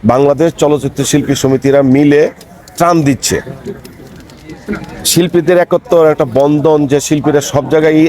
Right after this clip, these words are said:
এগিয়ে যাবে, এটা আবারও প্রমাণ হচ্ছে। Already আমাদের ত্রাণের অবস্থান অনেক ভালো, চারদিক থেকে, চারদিক থেকে ভালো রেসপন্স পাওয়া যাচ্ছে। তবে এইটা আরও আগে হলে আরও ভালো ছিল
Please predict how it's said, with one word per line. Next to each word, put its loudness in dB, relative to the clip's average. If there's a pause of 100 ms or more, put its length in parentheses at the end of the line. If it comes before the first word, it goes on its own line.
এগিয়ে 2
যাবে, 0 (300)
এটা 0
আবারও 2
প্রমাণ 0
হচ্ছে। -4 (760)
Already 2
আমাদের 0 (120)
ত্রাণের 2
অবস্থান -2
অনেক 2
ভালো, 2
চারদিক -2
থেকে, 2
চারদিক -2
থেকে 0
ভালো 0 (500)
রেসপন্স 0
পাওয়া 0
যাচ্ছে। 0 (640)
তবে 0 (300)
এইটা 0
আরও 2
আগে 0
হলে 0
আরও 0
ভালো 0
ছিল -6